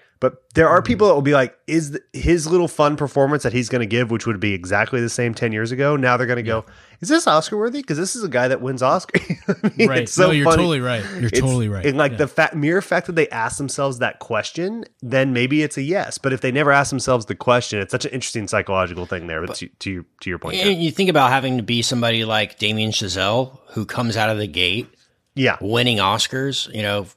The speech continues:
Speaker 3: Whiplash and La La Land were both hugely s-
Speaker 1: Totally.
Speaker 3: and, like, having to live up to that bar <laughs> and everything,
Speaker 1: That's hard
Speaker 3: you know,
Speaker 1: too, yeah.
Speaker 3: if you don't make an Oscar-worthy movie, be like, "God, this guy sucks now."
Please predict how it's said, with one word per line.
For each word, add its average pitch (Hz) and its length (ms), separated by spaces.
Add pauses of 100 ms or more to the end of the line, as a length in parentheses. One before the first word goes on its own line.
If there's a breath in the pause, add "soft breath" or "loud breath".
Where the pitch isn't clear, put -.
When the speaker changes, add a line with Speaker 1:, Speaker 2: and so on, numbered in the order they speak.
(140)
Speaker 3:
Whiplash 113 560
and 95 360
La 104 220 (100)
La 107 60
Land 110 300
were 95 100
both 98 260
hugely 117 300
s- - 80
Speaker 1:
Totally. 117 360
Speaker 3:
and, 131 100
like, 127 140
having 131 340
to 120 120
live 107 280
up 104 160
to 117 80
that 95 240
bar 104 460 (160)
<laughs> - 140 (140)
and 117 200
everything, 113 320
Speaker 1:
That's 123 100
hard 160 120
Speaker 3:
you 131 60
know, 120 40
Speaker 1:
too, 165 160
yeah. 147 360
Speaker 3:
if 143 120
you 170 120
don't 135 280
make 120 220
an 131 80
Oscar-worthy 139 580
movie, 139 260
be 117 120
like, 104 220
"God, 143 220
this 147 120
guy 104 140
sucks - 560
now." 71 260